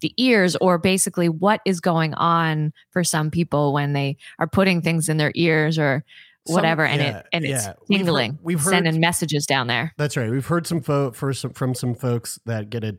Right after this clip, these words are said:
Speaker 2: tingle in their dingle when they, when they kinda wiggle inside the ear hole.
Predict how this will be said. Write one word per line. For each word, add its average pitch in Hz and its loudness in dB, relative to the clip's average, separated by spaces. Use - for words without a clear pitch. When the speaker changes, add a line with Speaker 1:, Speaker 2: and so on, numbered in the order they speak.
Speaker 2:
tingle 123 -2
in 110 -2
their 104 -4
dingle 101 -6
when 110 -4
they, 101 -4
when 107 -6
they 101 -6
kinda 104 -6
wiggle 113 -4
inside 113 -4
the 95 -8
ear 101 -6
hole. 95 -12